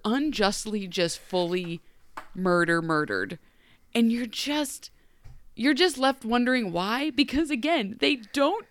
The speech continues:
dwell on it. It's just like, "Hey, we've introduced an entire set and an entire character that I think that you would think was a lot of fun. We kill her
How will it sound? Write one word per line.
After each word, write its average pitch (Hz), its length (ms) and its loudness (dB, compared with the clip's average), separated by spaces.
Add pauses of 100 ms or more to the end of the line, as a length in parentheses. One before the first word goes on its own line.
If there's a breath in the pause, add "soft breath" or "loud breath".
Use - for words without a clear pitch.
(100)
dwell 311 500 2
on 240 140 4
it. 196 80 -4
It's 226 120 -4
just 233 140 -8
like, 220 140 -2
"Hey, 226 160 -2
we've 226 200 -2
introduced 247 520 -4 (340 loud breath)
an 233 120 6
entire 220 580 0
set 175 460 0 (420 soft breath)
and 220 140 6
an 214 160 2
entire 220 560 0
character 208 580 4
that 175 140 2
I 180 80 4
think 185 240 0
that 202 100 4
you 185 160 -6
would 185 160 0
think 185 220 -2
was 175 100 0
a 175 60 0
lot 160 240 -2
of 165 100 -4
fun. 151 380 -6 (260 soft breath)
We 208 320 4
kill 233 340 2
her 233 300 -6